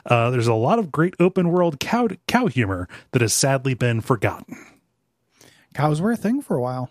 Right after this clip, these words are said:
Speaker 1: Mm-hmm.
Speaker 2: Uh, also see, uh, you know, the creator is a monster and everything, but Earthworm Jim.
Speaker 1: Yep.
Speaker 2: And their, their cow stuff.
Speaker 1: Cows, uh, the cow level in Diablo.
Speaker 2: Yes.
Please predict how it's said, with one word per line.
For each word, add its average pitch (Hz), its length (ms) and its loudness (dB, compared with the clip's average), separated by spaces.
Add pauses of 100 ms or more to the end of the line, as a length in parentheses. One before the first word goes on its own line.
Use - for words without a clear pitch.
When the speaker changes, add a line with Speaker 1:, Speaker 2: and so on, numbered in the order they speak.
(120)
Speaker 1:
Mm-hmm. 135 200 0
Speaker 2:
Uh, 202 140 2
also 160 380 2
see, 160 400 0
uh, 139 100 -4
you 143 160 -2
know, 127 260 -2
the 139 200 -6
creator 143 320 0
is 131 60 -2
a 127 40 -4
monster 180 300 -4
and 117 80 -6
everything, 127 320 -8
but 139 80 -6
Earthworm 151 420 -2
Jim. 175 240 -4 (380)
Speaker 1:
Yep. 254 100 0 (640)
Speaker 2:
And 131 120 -4
their, 147 160 -2
their 160 160 -6
cow - 240 -12
stuff. - 460 -14
Speaker 1:
Cows, 127 420 -2
uh, 117 160 0
the 113 80 -2
cow 120 200 0
level 120 300 0
in 120 80 0
Diablo. 117 500 0 (680)
Speaker 2:
Yes. - 420 -2